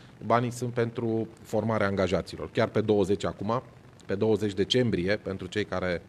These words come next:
nu știu, există bani pentru formarea profesională a angajaților. Așa că,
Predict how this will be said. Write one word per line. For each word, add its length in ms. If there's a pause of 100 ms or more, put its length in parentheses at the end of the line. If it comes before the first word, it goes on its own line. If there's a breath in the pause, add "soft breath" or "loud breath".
(160)
nu 100
știu, 360 (400 soft breath)
există 340
bani 340
pentru 520
formarea 380
profesională 640
a 120
angajaților. 720 (180)
Așa 260
că, 320